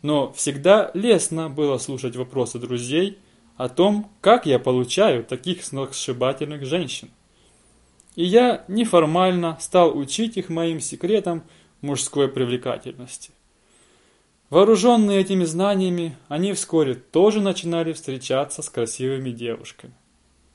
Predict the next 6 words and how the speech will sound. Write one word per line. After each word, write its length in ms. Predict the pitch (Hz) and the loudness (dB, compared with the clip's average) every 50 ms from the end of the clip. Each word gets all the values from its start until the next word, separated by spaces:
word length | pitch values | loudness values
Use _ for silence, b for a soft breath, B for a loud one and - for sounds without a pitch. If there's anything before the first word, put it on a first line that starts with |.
| _ b b b b b b b b b b b b b b b b b b _ _ _ _ _ _ | _ b b b b b b b b b b b b b b b b b b _ _ _ _ _ _
Пусть 380 | - 254 269 247 - - - | 2 2 4 4 2 -2 -6
любовные 680 | 156 139 160 156 147 151 156 147 139 143 135 131 131 139 | 0 2 2 2 6 6 6 8 6 4 0 -2 -4 -4
искусства 640 | 135 135 - - 208 220 220 - - - 160 147 156 | -6 -8 -8 -4 -4 -4 -4 -4 -2 -2 0 2 2
обогатят 640 | 160 160 185 175 190 185 185 220 208 175 - - - | 2 2 2 2 2 2 2 2 2 2 2 -2 -6
твою 220 | 131 127 127 123 | -4 -4 -4 -4
жизнь, 380 | 113 123 131 127 127 127 - - | -4 -8 -10 -10 -12 -14 -18 -20